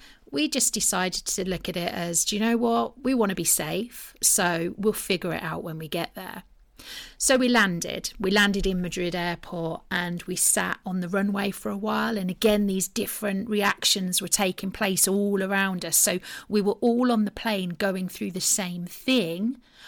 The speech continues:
but we were all reacting totally different. Some people were very relaxed.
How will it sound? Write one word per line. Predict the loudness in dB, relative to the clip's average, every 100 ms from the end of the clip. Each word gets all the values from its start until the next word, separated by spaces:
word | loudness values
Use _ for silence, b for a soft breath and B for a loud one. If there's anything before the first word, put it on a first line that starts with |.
| B -6
but | -4
we | -2
were | -2 -2
all | -2 -2
reacting | -2 -2 -2 -4 -4 -4 -4 -8 -10 _ _ -8
totally | -4 -2 -2 -2 -4 -4
different. | -6 -6 -8 -10 -12 -14 _ B B B
Some | 0 0 0
people | -2 -6 -8
were | -8
very | -6 -6 -6
relaxed. | -6 -2 -2 -4 -4 0 2 0